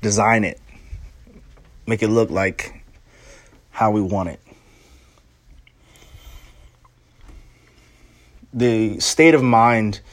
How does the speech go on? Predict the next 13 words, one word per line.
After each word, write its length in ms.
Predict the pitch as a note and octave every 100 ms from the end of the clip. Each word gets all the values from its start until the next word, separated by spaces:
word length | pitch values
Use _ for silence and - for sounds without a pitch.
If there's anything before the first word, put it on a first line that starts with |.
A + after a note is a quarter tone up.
| - - - - -
is 140 | C3 G#2+
very 180 | G#2+
powerful 480 | F2 G#2+ A2 G2 G2+
because 720 | F#2+ F2+ G2 G2 F#2 - - - - - _ _ _ _ _ - - -
it, 200 | - -
you 280 | A2+ A#2+ B2+
get 180 | C3+
to 60 | A#2
create 420 | - B2 C#3+ C#3+
that 140 | E2+ F2+
state 220 | - F2
of 80 | E2
mind. 380 | D#2+ C2+ -